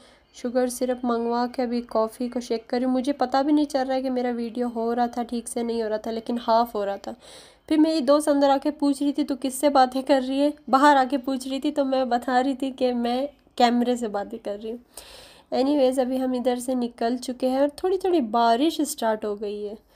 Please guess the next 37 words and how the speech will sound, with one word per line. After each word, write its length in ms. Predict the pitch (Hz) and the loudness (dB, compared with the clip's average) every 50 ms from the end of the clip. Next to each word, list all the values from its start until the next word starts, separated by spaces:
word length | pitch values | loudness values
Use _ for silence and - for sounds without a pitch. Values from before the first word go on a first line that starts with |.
| _ _ _ _ _ _ _ _ _ _ - | _ _ _ _ _ _ _ _ _ _ -10
इतना 400 | 254 240 - - 277 294 320 302 | -10 -6 -2 0 2 2 2 2
अच्छा 420 | 254 247 - - - - 262 277 294 | 0 -2 -4 -10 -8 -2 2 2 4
मौसम 480 | 277 254 233 226 226 220 220 - 277 | 4 4 2 0 -2 -2 -2 0 0
हो 180 | 285 285 269 262 | 2 2 2 2
रहा 120 | 262 269 | 2 2
है 60 | 285 | 2
ना 80 | 302 320 | 2 0
इधर 240 | 285 220 240 226 226 | -2 -4 -6 -8 -10
का, 240 | - - 233 233 233 - _ _ _ _ _ - _ _ _ - - | -8 -8 -8 -8 -8 -10 _ _ _ _ _ -20 _ _ _ -8 -6
कसम 380 | 240 226 - - 233 226 226 | -6 -6 -4 -4 -4 -4 -4
से। 240 | 214 - 214 208 214 - - _ _ _ _ _ _ _ _ _ _ _ _ _ - - - - - - - - - | -6 -6 -8 -8 -8 -10 -14 _ _ _ _ _ _ _ _ _ _ _ _ _ -20 -20 -20 -20 -20 -20 -10 -4 4
इधर 200 | 240 247 339 339 | 10 10 12 12
गर्मी 520 | 262 233 269 254 240 254 254 277 311 339 | 12 10 10 10 10 12 10 12 12 12
भी 180 | 311 330 349 349 | 12 12 12 12
होते 360 | 311 277 262 262 262 302 311 | 12 12 10 10 10 8 6
साथ 220 | 302 - 311 311 311 | 8 10 8 8 8
उतनी 500 | 311 - 247 240 - 254 254 285 320 320 | 6 0 -4 0 4 8 10 12 12 12
गर्मी 360 | 294 320 302 302 302 311 311 | 12 12 12 12 12 12 12
नहीं 180 | 302 320 339 | 12 10 10
लगती 520 | 320 311 285 262 254 247 247 - - 269 262 | 10 8 8 8 8 6 4 4 2 4 4
जैसे 240 | 254 247 247 262 254 | 4 4 4 4 4
compare 600 | - 240 226 226 214 - 247 247 247 240 247 262 | 4 4 4 4 6 8 10 10 10 8 8 6
to, 200 | 247 233 214 - - - - - | 6 6 6 4 0 -6 0 2
अ, 180 | 226 220 220 | 4 6 6
जैसे 220 | 214 226 226 254 226 | 6 6 6 8 8
इमारात 460 | 233 226 233 233 226 233 233 233 - | 8 10 10 10 10 10 8 8 8
में 100 | 254 247 247 | 6 8 8
थोड़ी 180 | 233 220 233 | 8 6 6
गर्मी 420 | 196 180 214 208 214 214 214 233 220 | 6 6 4 6 6 6 6 6 6
लगती 340 | 208 196 - - - 220 | 4 2 -2 -2 -2 0
है, 100 | 214 220 - - - - - - - - - - - - - | 0 -2 -2 -8 -20 -20 -20 -20 -20 -20 -20 -20 -12 -2 2
इधर 300 | 240 233 226 269 277 285 | 4 8 10 10 12 12
वैसा 360 | 262 262 240 240 - - 269 | 10 8 8 6 6 6 8
नहीं 160 | 269 285 285 | 8 10 10
लग 240 | 254 226 196 190 - | 10 8 6 4 2
रहा 160 | 208 220 214 | 0 0 0
है। 80 | 214 | -2